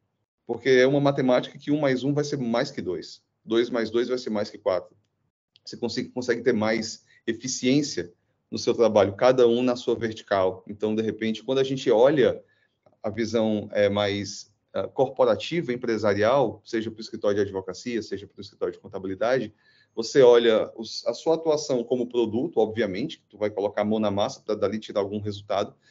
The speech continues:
mas, por vezes, um tem mais o viés comercial, o outro tem mais o viés administrativo, de gestão. Então, quando a gente roda esses dois pratinhos do pré-venda, da venda, especificamente, e é onde hoje eu sou,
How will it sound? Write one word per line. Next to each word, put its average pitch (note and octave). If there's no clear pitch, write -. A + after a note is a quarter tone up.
mas, A#2+
por C3+
vezes, A#2
um G3
tem E3+
mais C3+
o B2+
viés A2+
comercial, A2
o -
outro C3
tem A#2+
mais A#2
o G#2+
viés G#2
administrativo, G#2+
de G2+
gestão. A2
Então, C#3+
quando D3+
a -
gente -
roda C#3+
esses D#3+
dois C3
pratinhos C#3+
do B2
pré-venda, A#2+
da G2+
venda, G#2+
especificamente, G#2
e G#2
é G2+
onde B2
hoje C3
eu A2
sou, A2